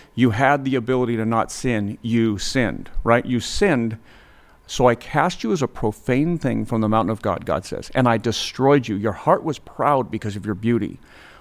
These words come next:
You corrupted your wisdom for the sake of your splendor. I cast you to the ground," right? So Satan, you had the ability,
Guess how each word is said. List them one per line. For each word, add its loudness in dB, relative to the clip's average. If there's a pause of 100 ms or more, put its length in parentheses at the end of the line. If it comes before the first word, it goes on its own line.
(120)
You 0
corrupted 0
your 4
wisdom 0
for -6
the -2
sake -4
of -4
your -2
splendor. -2
I 0
cast -4
you -8
to -10
the -6
ground," -4 (160)
right? 4 (460)
So 2 (220)
Satan, 0
you 2
had 0
the 0
ability, 0